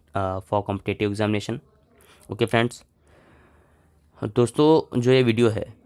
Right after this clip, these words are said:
बहुत ही महत्वपूर्ण तथ्यों का इसमें जो है मैंने संकलन किया हुआ है,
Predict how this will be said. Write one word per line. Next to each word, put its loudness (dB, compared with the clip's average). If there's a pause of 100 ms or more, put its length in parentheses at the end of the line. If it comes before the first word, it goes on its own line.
(180)
बहुत 4
ही 6
महत्वपूर्ण 2 (120)
तथ्यों 0
का 4
इसमें 0
जो 0
है 0
मैंने 2 (2250)
संकलन 2
किया 4
हुआ 4
है, -2